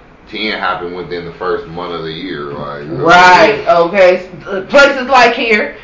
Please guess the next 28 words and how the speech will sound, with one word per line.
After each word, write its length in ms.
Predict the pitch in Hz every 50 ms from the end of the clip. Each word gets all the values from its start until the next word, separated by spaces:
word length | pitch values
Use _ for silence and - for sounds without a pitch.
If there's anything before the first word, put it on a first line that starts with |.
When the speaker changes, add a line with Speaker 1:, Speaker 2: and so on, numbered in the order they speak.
| - - - -
Speaker 2:
shit. 560 | - - 302 262 226 196 151 135 135 - - - - - - - - -
Within 320 | 139 175 190 185 226 226 220
the 100 | 214 202 -
first 300 | 240 247 254 254 - -
three 240 | - 269 269 262 247
months 360 | 247 262 262 254 254 - -
of 200 | 220 214 208 196
the 60 | 202
fucking 420 | - - 254 220 226 226 240 226 226
year, 240 | 233 254 247 220 214
we 160 | 247 262 269
have 300 | 240 208 170 165 160 - -
ten 260 | - 202 185 170 -
fucking 280 | - 170 - - 151 147
homicides. 800 | 160 156 165 160 147 - - 170 151 160 156 165 - - - - - - - - - - - -
Like, 580 | 117 131 139 135 127 123 120 117 110 117 110 - - - - - - -
'cause 200 | - 190 165 -
people 300 | - 214 190 156 160 156
stupid 680 | 151 - - - 180 160 147 156 165 165 180 - - - - - - - - -
and 140 | 143 143
don't 220 | 143 165 165 156 143
know 100 | 156 165
how 140 | 170 160 147
to 120 | 147 147
control 380 | 147 143 131 - 190 170 160 156
their 160 | 151 156 147
fucking 340 | - 180 160 156 - 151 151
emotions 680 | 147 147 147 151 151 143 - - 156 143 143 156 156